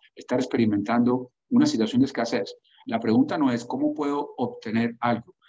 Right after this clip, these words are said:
La pregunta es, "¿Cómo puedo dar? ¿Qué puedo hacer? ¿Cómo puedo activar esta ley para, para poder ir, eh, eh, hacia adelante, para poder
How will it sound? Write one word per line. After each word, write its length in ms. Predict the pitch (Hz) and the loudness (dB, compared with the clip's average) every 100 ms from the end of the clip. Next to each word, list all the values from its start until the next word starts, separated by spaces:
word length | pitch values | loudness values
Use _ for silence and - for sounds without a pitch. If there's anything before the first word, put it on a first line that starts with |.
| - | -14
La 120 | 98 | -10
pregunta 380 | 107 107 127 135 | -4 -2 0 -2
es, 160 | 117 | -4
"¿Cómo 260 | - 123 131 | -6 -2 -2
puedo 340 | 127 135 123 117 | 0 -2 -2 -4
dar? 220 | 110 87 _ _ | -8 -8 _ _
¿Qué 180 | 127 131 | -4 0
puedo 240 | 135 131 | 2 2
hacer? 320 | 131 127 110 - | 0 -2 -6 -6
¿Cómo 260 | 117 131 | -2 -2
puedo 200 | 131 139 | 0 -2
activar 520 | 135 127 107 113 117 - _ _ | -4 -6 -4 -4 -4 -8 _ _
esta 320 | 117 110 117 | -8 -8 -4
ley 280 | 120 123 160 - _ _ _ _ _ _ _ - - 120 | -2 0 -2 -6 _ _ _ _ _ _ _ -16 -14 -6
para, 260 | 120 113 113 104 - | -2 -2 -4 -10 -8
para 240 | 107 101 | -8 -8
poder 400 | 104 98 110 113 - - - | -2 2 2 0 -8 -14 2
ir, 360 | 120 117 117 - - _ - | 4 4 0 -8 -20 _ -6
eh, 720 | 107 101 98 92 90 90 - _ - | -4 -2 -4 -4 -4 -6 -10 _ -16
eh, 560 | 98 95 92 87 85 85 | -12 -6 -4 -4 -4 -4
hacia 320 | 107 104 123 | -4 0 2
adelante, 440 | 104 101 113 110 107 | 2 4 4 2 0
para 220 | 101 101 | -6 -6
poder 320 | 107 104 117 | -4 -2 -2